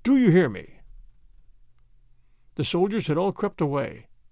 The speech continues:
The three men stood alone together in the dark and lonely road, with Marguerite there behind the hedge, listening to Chauvelin's orders as she would to her own death sentence.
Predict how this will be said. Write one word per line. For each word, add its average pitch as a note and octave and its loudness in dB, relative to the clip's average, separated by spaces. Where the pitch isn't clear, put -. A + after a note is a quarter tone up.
The - -4
three A3+ -4
men G#3 0
stood A#3 -6
alone G#3 0
together E3+ 0
in D3 -2
the C#3 -4
dark F3+ -4
and C3 -2
lonely F3 0
road, D#3+ -4
with A#2+ -8
Marguerite F#3+ 0
there F#3+ 0
behind B2+ -2
the B2 -4
hedge, - -8
listening F3+ -2
to D#3 0
Chauvelin's G3+ 0
orders E3 -2
as C3+ -6
she E3+ -4
would F3+ 2
to E3+ -2
her D3+ -2
own G3 -2
death F#3+ 0
sentence. - -12